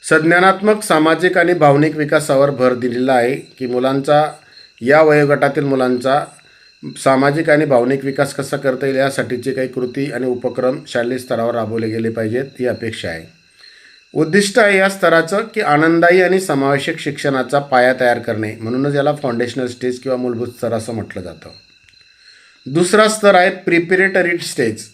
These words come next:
म्हणजेच तयारीचा स्तर. हा वयवर्ष आठ ते अकरा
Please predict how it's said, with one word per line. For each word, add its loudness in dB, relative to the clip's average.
म्हणजेच -2
तयारीचा 4
स्तर. -6
हा 6
वयवर्ष 6
आठ 2
ते 2
अकरा 2